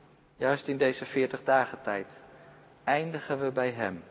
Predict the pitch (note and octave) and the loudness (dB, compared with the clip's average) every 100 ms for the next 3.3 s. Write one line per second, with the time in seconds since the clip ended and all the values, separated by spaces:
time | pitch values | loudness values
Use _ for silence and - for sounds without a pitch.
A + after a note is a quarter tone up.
0 | - - - - - - - - - - | -20 -20 -20 -20 -20 -20 -20 -20 -20 -20
1 | _ - D3 D3+ D3 C#3+ C3 B2+ - E3 | _ 0 4 6 4 2 0 -2 2 2
2 | E3+ F3 E3 D3+ C#3+ C3+ C3+ B2 - G2+ | 2 -2 0 0 0 2 2 2 0 0
3 | F#2 F#2 | 0 -4